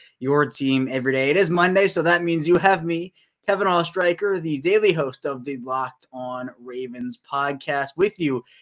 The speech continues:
And thank you for making Locked On N F L your first listen of the day. We are free and available on all platforms, including on YouTube. And today's episode is brought to you by BetOnline.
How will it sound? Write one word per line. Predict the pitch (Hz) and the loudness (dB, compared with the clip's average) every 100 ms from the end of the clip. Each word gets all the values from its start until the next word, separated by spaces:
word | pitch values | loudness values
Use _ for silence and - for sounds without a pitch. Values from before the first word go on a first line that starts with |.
| _ | _
And | 185 | -8
thank | 240 262 294 | -6 -6 -10
you | 254 | -10
for | 226 | -8
making | 196 220 220 175 127 _ _ | -6 -8 -6 -6 -6 _ _
Locked | 147 139 139 - | -4 -2 -4 -8
On | 139 135 135 135 | -4 -2 -2 -4
N | 139 135 | -6 -6
F | 131 | -8
L | 131 131 | -8 -6
your | 120 123 143 147 | -6 -2 -2 -2
first | - 139 135 131 - | -6 -8 -6 -8 -12
listen | 117 135 - 131 127 | -12 -8 -8 -8 -8
of | - 123 | -10 -12
the | 127 | -10
day. | 123 | -6
We | 139 | -4
are | 139 | -4
free | 131 135 | -6 -6
and | 135 | -6
available | 127 131 127 117 113 - _ _ 151 | -4 -4 -4 -4 -6 -8 _ _ -4
on | 147 147 139 | 0 0 -2
all | 135 135 120 | -2 -2 -2
platforms, | 127 131 - 131 131 127 127 | -4 -4 -6 -8 -8 -8 -10
including | 123 117 185 220 170 123 113 _ _ - | -10 -8 -4 -2 -2 -2 -4 _ _ -12
on | 120 117 117 117 | -8 -4 -4 -4
YouTube. | - 117 135 139 - 131 127 131 | -6 -4 -4 -4 -6 -6 -4 -4
And | 170 214 | -4 -2
today's | 208 180 165 | 0 0 0
episode | 160 156 160 151 | -2 -4 -4 -2
is | 147 175 | -2 -6
brought | 151 151 151 - | -4 -4 -4 -6
to | 143 | -8
you | 143 | -6
by | 139 131 | -4 -6
BetOnline. | 113 131 - 120 117 113 117 123 120 | -6 -8 -8 -8 -4 -4 -2 -4 -6